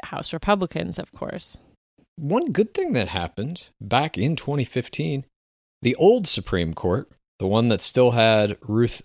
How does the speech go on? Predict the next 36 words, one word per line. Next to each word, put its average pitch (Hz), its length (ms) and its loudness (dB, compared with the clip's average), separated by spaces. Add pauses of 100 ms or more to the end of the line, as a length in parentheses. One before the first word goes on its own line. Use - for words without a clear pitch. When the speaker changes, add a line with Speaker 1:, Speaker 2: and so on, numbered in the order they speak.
Speaker 2:
Bader 98 260 2
Ginsburg 90 600 0
on 87 220 -2
it. 120 40 0
Speaker 1:
The 143 40 0
one 170 120 2
that 160 100 0
didn't 165 180 0
have 160 160 2
three 180 540 2
people 202 320 2
on 190 240 4
it 214 180 2
picked 214 260 -4
by 220 160 4
Trump. 226 360 4 (140)
<laughs> 294 60 -2 (480)
Speaker 2:
They 127 200 4
made 156 340 6
a 113 260 4
landmark 117 600 2
five 139 420 2
four 147 260 -2
decision 117 500 -2
that 107 240 -4
legalized 135 800 0
same-sex 127 600 0
marriage 113 560 0
nationwide. 98 1000 -2
So - 160 -2
we 101 100 0
did 165 140 -2
have 160 140 0
something 147 320 0
to 127 80 0
celebrate 87 560 2